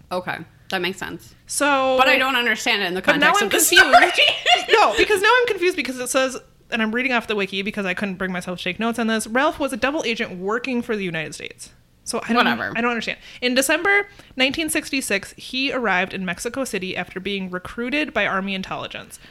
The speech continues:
Speaker 2: One of the Western Hemisphere headquarters for Soviet espionage, espionage was their Mexican embassy.
Speaker 1: My
Speaker 2: I
Speaker 1: question
Speaker 2: don't understand any word of that.
Speaker 1: <laughs> Yeah, why?
Speaker 2: <laughs> I don't know.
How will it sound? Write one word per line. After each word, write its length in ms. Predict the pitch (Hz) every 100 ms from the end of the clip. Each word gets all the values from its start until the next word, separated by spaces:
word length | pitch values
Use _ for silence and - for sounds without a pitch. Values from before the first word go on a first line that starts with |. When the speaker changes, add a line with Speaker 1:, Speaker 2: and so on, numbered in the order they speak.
| - - - -
Speaker 2:
One 400 | 220 262 320 370
of 300 | - 240 220
the 100 | 220
Western 540 | 208 208 - 254 247
Hemisphere 600 | 247 - 202 202 - 208
headquarters 720 | 196 - 190 - 190 190 190 190
for 180 | - 185
Soviet 480 | - 196 208 226 -
espionage, 600 | 185 - 185 175 180 -
espionage 720 | 190 190 202 185 175 175 185 -
was 240 | 185 180 180
their 180 | 180
Mexican 580 | 175 165 - 180 - 170
embassy. 600 | - 143 - - - - - _
Speaker 1:
My 200 | 240 370 494
Speaker 2:
I 40 |
Speaker 1:
question 320 | 370 311 311
Speaker 2:
don't 60 | 339
understand 300 | 339 339 330
any 140 | 330 339
word 260 | 320 370
of 60 | 254
that. 280 | 98 76 -
Speaker 1:
<laughs> 40 | - - _ _ - _
Yeah, 400 | - 233 190 247
why? 600 | 175 165 190 151 440 143 -
Speaker 2:
<laughs> 40 |
I 80 | 247
don't 280 | - 294 294
know. 180 | 240 -